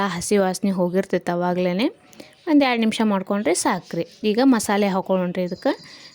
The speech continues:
ನೋಡ್ರಿ, ಪನ್ನೀರ್ ಬಟರ್ ಮಸಾಲ ಹಾಕೊಳ್ಳತ್ತೀನಿ ನಾ ಇಲ್ಲಿ ಒಂದು ಸ್ಪೂನಷ್ಟು, ಒಂದರಿಂದ ಒಂದೂವರೆ ಸ್ಪೂನಷ್ಟು ಹಾಕೋರಿ. ಈಗ, ಆ, ಗರಂ ಮಸಾಲ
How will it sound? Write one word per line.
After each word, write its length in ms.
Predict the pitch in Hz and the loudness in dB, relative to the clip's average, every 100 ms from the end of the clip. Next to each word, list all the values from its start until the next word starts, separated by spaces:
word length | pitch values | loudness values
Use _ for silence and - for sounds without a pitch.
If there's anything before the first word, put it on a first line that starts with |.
| - | -2
ನೋಡ್ರಿ, 380 | 226 226 311 - _ - | 0 2 0 -2 _ -4
ಪನ್ನೀರ್ 340 | 226 226 226 | 0 2 2
ಬಟರ್ 300 | 220 208 214 | 2 0 0
ಮಸಾಲ 360 | 208 208 214 208 | 0 -2 0 0
ಹಾಕೊಳ್ಳತ್ತೀನಿ 640 | 196 190 190 180 175 185 | -2 -2 -2 -2 -4 -6
ನಾ 60 | 185 | -4
ಇಲ್ಲಿ 320 | 180 185 269 | -6 -2 -2
ಒಂದು 280 | 370 220 202 | -2 -2 -4
ಸ್ಪೂನಷ್ಟು, 580 | - 196 190 185 - 285 359 - _ _ _ _ _ _ _ _ _ _ _ _ - | -4 -4 -4 -4 0 0 0 -10 _ _ _ _ _ _ _ _ _ _ _ _ -4
ಒಂದರಿಂದ 440 | 214 202 196 202 | 0 0 0 2
ಒಂದೂವರೆ 420 | 233 214 190 190 185 | 2 2 4 4 2
ಸ್ಪೂನಷ್ಟು 520 | - 190 185 180 190 | 0 0 0 -2 -4
ಹಾಕೋರಿ. 360 | 170 - 175 285 - - - - - - - - - - _ - _ _ - | -2 0 2 2 2 0 2 0 -2 -4 -10 -20 -20 -20 _ -20 _ _ -4
ಈಗ, 180 | 214 214 339 - _ - 214 | 0 2 0 -2 _ -8 -4
ಆ, 20 | 202 202 196 | 0 0 -2
ಗರಂ 320 | - 208 214 208 | 0 0 2 0
ಮಸಾಲ 280 | 196 190 | 0 0